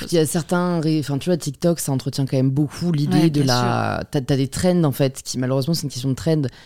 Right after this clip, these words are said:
Speaker 2: Là, c'est un peu la trend des, euh, old money, euh,
Speaker 1: C'est
Speaker 2: old
Speaker 1: quoi,
Speaker 2: money
Speaker 1: ça ?
Speaker 2: rich.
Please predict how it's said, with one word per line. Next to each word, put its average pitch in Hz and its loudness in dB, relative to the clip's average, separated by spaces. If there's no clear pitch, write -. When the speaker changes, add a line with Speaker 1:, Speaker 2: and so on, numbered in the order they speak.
Speaker 2:
Là, 156 -2
c'est 160 -4
un 131 0
peu 156 -4
la 139 2
trend 160 2
des, 127 2
euh, 120 0
old 151 2
money, 151 4
euh, 131 0
Speaker 1:
C'est - -2
Speaker 2:
old 156 2
Speaker 1:
quoi, 175 2
Speaker 2:
money 156 6
Speaker 1:
ça ? 151 6
Speaker 2:
rich. 165 2